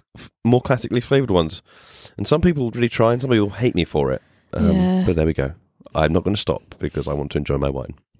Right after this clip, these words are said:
Speaker 1: And I had some good wines, and so did you.
Speaker 2: We did.
Speaker 1: Should we talk about those? 'Cause we're, we're chatting about them now.
Speaker 2: Uh-huh.
Speaker 1: Um, so I started on a white, and I had the Muscat. It was the Blanc Vert twenty twenty-two from Provence, France. And, yeah,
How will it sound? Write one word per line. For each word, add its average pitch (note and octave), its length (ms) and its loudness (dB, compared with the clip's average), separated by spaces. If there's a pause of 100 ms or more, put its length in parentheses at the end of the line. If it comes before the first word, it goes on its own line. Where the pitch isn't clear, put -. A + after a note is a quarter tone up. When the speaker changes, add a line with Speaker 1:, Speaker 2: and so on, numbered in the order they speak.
(120)
Speaker 1:
And C3 140 2
I C3+ 40 2
had A#2+ 140 0
some A#2 100 0
good F#2 140 -2
wines, D2 420 -4
and - 100 -14 (120)
so E2+ 160 2
did D#2 100 -4
you. D2+ 160 0 (200)
Speaker 2:
We - 40 -6
did. G#3+ 300 -2 (180)
Speaker 1:
Should - 80 -2
we A#2+ 60 2
talk B2 100 2
about A#2 160 2
those? B2+ 180 2
'Cause - 140 -12
we're, G2 220 2
we're G2 260 0
chatting A2 260 -4
about G2+ 140 0
them G2+ 100 -2
now. A2 280 0
Speaker 2:
Uh-huh. B3+ 180 0 (400)
Speaker 1:
Um, F#2 440 0 (280)
so - 160 -2
I G#2+ 60 4
started A#2 300 0
on G#2+ 40 6
a G#2 60 4
white, A2+ 300 2 (500)
and G#2 120 0
I G#2 120 4
had G2+ 280 2
the F#2+ 280 2
Muscat. B2 580 0 (440)
It - 140 -8
was F2+ 160 -2
the F#2+ 100 -2
Blanc A#2 380 0
Vert A#2 300 2 (340)
twenty A#2+ 320 -2
twenty-two C#3 560 -2
from A2+ 180 -10
Provence, A2 500 -2
France. - 580 -2 (640)
And, C3 360 0
yeah, G#3 140 2